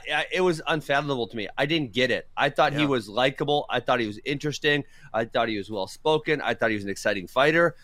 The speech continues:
Speaker 1: Like, why he wasn't a superstar, I could never figure it out. I really couldn't. I, I thought he had everyth-, everything to make a star, and he just couldn't catch on.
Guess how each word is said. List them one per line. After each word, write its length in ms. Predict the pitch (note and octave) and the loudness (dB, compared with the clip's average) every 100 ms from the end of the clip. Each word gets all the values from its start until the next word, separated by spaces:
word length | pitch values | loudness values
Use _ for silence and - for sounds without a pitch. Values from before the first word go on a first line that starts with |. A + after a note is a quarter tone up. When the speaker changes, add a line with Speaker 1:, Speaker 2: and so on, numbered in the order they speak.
| - | -2
Speaker 1:
Like, 200 | C#3+ D3 - | 2 2 0
why 580 | A#2+ B2+ D3 G3 A3 - | -2 2 4 4 2 -6
he 300 | D#3 D3 F3+ | -8 -4 0
wasn't 380 | E3+ F3 E3 C3+ | 4 4 4 -2
a 40 | |
superstar, 720 | - D3+ E3 E3+ F#3 F#3 G3+ - - - - - - - - - | -4 -6 -6 -4 2 2 2 -2 -20 -20 -20 -20 -20 -20 -20 -6
I 140 | - F3 | 0 0
could 260 | - E3+ | 2 -2
never 280 | B2 C3 B2 | 4 4 2
figure 320 | A2 A#2+ G#2+ | -2 -2 -2
it 60 | G2+ | 0
out. 280 | G2 G2 - - | 0 0 -2 -4
I 60 | B2 | -2
really 420 | B2 B2+ C3 A#2+ | 0 0 2 0
couldn't. 400 | - B2 A#2+ A2+ | 0 0 0 -2
I, 200 | - A#2 - | -4 -4 0
I 100 | C3+ | 0
thought 240 | - C3 | 2 2
he 120 | B2+ | 2
had 180 | B2+ A#2 | 0 0
everyth-, 320 | G2 A2+ A#2 - | 0 -2 -4 -4
everything 460 | G#2 A#2+ A#2+ A#2+ A2 | -4 -4 -4 -4 -2
to 60 | |
make 200 | G#2 G#2+ | -2 -4
a 60 | G#2 | -4
star, 240 | - A#2 | 0 2
and 180 | - B2+ | 2 -2
he 80 | C3+ | -4
just 260 | D3 - - | -4 -6 -4
couldn't 260 | D3 C#3 | -2 -2
catch 260 | - B2 - | -4 -4 -2
on. 300 | A2 F#2 | -2 -2